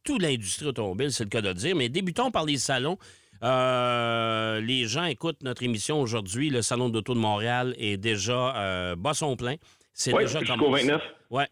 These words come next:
Speaker 1: mais, euh, pas beaucoup de monde, hein ?
Speaker 2: Ben, écoute, je, c'est, c'est, c'est une bonne question. Tu sais, bon, on le sait, à chaque année, de toute façon, euh, la météo joue souvent un rôle sur l'achalandage.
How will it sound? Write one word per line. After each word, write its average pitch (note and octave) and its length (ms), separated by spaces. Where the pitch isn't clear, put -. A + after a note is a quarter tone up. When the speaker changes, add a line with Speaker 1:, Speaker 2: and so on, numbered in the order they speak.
Speaker 1:
mais, C#3 260
euh, A#2+ 800
pas F#3 160
beaucoup D#3 220
de C#3+ 60
monde, F3 300
hein ? B2+ 140
Speaker 2:
Ben, C#3+ 140
écoute, C3 340
je, A#2+ 140
c'est, A2+ 180
c'est, B2+ 200
c'est B2 200
une D3 120
bonne F#3+ 160
question. D3 460
Tu G2+ 120
sais, A#2+ 140
bon, A2 180
on A2+ 40
le A#2 120
sait, D#3+ 80
à B2+ 80
chaque B2+ 200
année, C3+ 180
de A#2+ 80
toute A2+ 140
façon, B2+ 380
euh, G#2 100
la A2 160
météo C3 440
joue A#2 180
souvent C3 240
un B2 80
rôle C3 320
sur A2 140
l'achalandage. A2 800